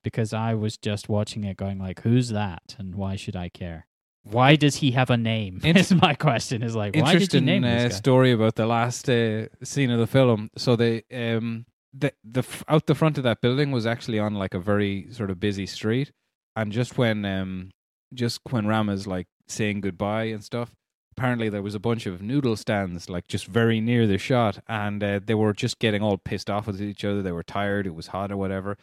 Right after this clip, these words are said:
Speaker 2: Then at the end of one shot, uh, that he, th-, it was cut and Evan said they couldn't use it, he just apparently walked off, got some noodles, ate the noo-, like, and just, uh, uh,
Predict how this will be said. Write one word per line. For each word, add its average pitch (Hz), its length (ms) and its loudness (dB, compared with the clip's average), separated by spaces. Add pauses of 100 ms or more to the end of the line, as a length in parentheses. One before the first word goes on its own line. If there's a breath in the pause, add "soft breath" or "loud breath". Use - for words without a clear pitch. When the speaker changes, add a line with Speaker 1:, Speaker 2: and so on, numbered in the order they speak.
(280 soft breath)
Speaker 2:
Then 120 120 -2
at 120 80 -2
the 120 120 -2
end 123 160 -2
of 101 140 -6
one 110 320 0
shot, 107 580 0 (120)
uh, 98 500 -2
that 92 300 -4
he, 104 180 -8
th-, 95 380 -12
it 98 180 -10
was 95 180 -10
cut 107 360 -2
and 92 440 -8
Evan 104 260 -4
said 104 160 -4
they 92 100 -4
couldn't 98 220 -4
use 104 220 0
it, 107 120 -2 (320 soft breath)
he 113 120 -6
just 101 240 -6
apparently 98 440 -2
walked 98 360 0
off, 95 320 -2 (300)
got 92 160 -8
some 98 180 -6
noodles, 95 460 -4 (220)
ate 101 180 -6
the - 80 -6
noo-, 95 240 -6
like, 90 200 -6
and 87 120 -8
just, 98 240 -6
uh, 95 180 -4
uh, 92 80 -14